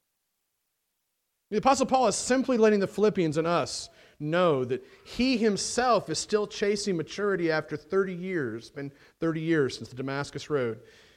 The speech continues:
Still chasing maturity after thirty years of chasing Jesus and chasing heaven.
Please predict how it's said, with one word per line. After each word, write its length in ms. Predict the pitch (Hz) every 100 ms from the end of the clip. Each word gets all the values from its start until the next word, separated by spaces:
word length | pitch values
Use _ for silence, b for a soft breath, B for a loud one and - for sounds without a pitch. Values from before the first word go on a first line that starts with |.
| B
Still 320 | - 190 220
chasing 400 | 220 214 208 196
maturity 420 | 170 - 170 147
after 140 | 139 143
thirty 260 | 147 139
years 220 | 131 127
of 80 | 113
chasing 380 | - 123 - 113
Jesus 360 | 107 113 107 101
and 100 | 101
chasing 300 | 113 104 95
heaven. 260 | 95 87